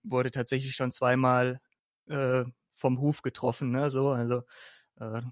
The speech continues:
einmal beim, beim Saubermachen, hier beim Hufekratzen hat sie einmal eine gedonnert gekriegt, hier in der Magengegend. Und dann ist sie einmal vom Pferd gestürzt und das Pferd ist halt noch einmal hier über sie drüber getrampelt dann hier, ne?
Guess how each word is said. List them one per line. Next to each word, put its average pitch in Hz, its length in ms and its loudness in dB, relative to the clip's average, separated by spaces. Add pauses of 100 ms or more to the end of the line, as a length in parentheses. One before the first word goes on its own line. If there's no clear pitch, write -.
(140)
einmal 131 320 2
beim, 117 340 2
beim 120 180 0
Saubermachen, 156 680 4
hier 151 180 2
beim 123 160 2
Hufekratzen 151 680 0
hat 147 140 -2
sie 143 140 -2
einmal 143 320 2
eine 143 240 2
gedonnert 143 420 2
gekriegt, - 400 -6
hier 143 140 0
in 143 80 2
der 135 120 0
Magengegend. 147 720 2 (580)
Und 131 100 2
dann 127 160 8
ist 135 120 4
sie - 120 4
einmal 143 320 6
vom 135 220 4
Pferd 135 260 4
gestürzt 147 540 4
und 131 220 4
das 123 160 -4
Pferd 135 180 2
ist 135 120 -2
halt 131 140 6
noch 131 120 0
einmal 131 320 4
hier 123 200 0
über 131 200 2
sie 120 100 0
drüber 135 300 2
getrampelt 135 800 0
dann 143 200 2
hier, 151 180 0
ne? 139 200 -2